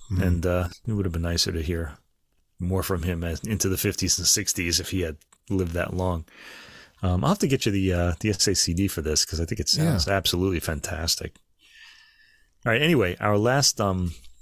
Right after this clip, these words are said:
Speaker 2: classical work for this week is Nino Rota, a composer both of us have really grown up liking a lot.
Speaker 1: Yeah.
Speaker 2: And, um, we're hearing a lot more of his, um, concert works these days, which is very welcome to me.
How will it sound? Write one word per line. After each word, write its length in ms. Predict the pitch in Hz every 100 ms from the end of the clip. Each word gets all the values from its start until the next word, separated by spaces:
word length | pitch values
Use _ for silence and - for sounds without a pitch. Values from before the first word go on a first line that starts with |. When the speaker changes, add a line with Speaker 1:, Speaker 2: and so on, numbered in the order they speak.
| _ _ _ -
Speaker 2:
classical 540 | - 120 131 80 80
work 160 | 82 -
for 80 |
this 160 | 90 82
week 160 | 110 123
is 200 | 127 -
Nino 340 | 101 110 127
Rota, 500 | 131 147 175 90 80 82
a 80 | 92
composer 440 | 92 - 95 92
both 240 | 85 101
of 120 | 90 92
us 340 | 90 - - - - - - _ _ _
have 180 | 160 113
really 220 | 120 107
grown 360 | 85 82 90 87
up 180 | 85 82
liking 540 | 82 90 82 82 80 - -
a 80 | 92
lot. 320 | 87 85 80
Speaker 1:
Yeah. 380 | 87 - - 98
Speaker 2:
And, 220 | 98 90
um, 380 | 95 95 95 90 127
we're 120 | 131
hearing 240 | 185 202
a 40 | 120
lot 180 | 113 120
more 160 | 117
of 100 | 107
his, 240 | 104 92 92
um, 180 | 87
concert 460 | 87 - 160 - 113
works 300 | 82 80 -
these 220 | 95 85 -
days, 400 | 87 80 76 -
which 200 | 85 92
is 160 | 80
very 240 | 85 131 107
welcome 340 | 101 98 92
to 120 | -
me. 380 | 85 95 82 80